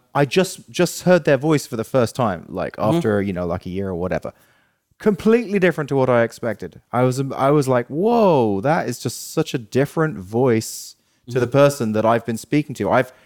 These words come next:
Speaker 1: you know how you, like, build a picture of someone in
Speaker 2: Yeah.
Speaker 1: your mind?
Speaker 2: Yeah.
Speaker 1: Anyway, probably not a very interesting segue, but that was it.
Speaker 2: No, it's true, but, well,
Speaker 1: <laughs>
Speaker 2: yeah, it's funny.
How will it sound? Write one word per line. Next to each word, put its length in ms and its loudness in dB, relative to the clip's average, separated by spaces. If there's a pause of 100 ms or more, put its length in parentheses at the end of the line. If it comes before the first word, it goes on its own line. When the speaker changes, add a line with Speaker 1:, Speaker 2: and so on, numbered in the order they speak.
(120)
Speaker 1:
you 100 -2
know 60 4
how 80 0
you, 100 2
like, 180 2
build 140 2
a 60 -4
picture 240 -2
of 80 -8
someone 200 2
in 40 6
Speaker 2:
Yeah. 80 6
Speaker 1:
your 100 2
mind? 360 0
Speaker 2:
Yeah. 200 -4 (560)
Speaker 1:
Anyway, 340 0 (380)
probably 200 -4
not 120 0
a 40 -2
very 240 0
interesting 360 -6
segue, 380 -2
but 160 -2
that 180 -4
was 80 -14
it. 160 -10
Speaker 2:
No, 200 4
it's 180 2
true, 180 4
but, 240 4
well, 240 6
Speaker 1:
<laughs> 180 -2
Speaker 2:
yeah, 200 -4
it's 120 -12
funny. 220 -14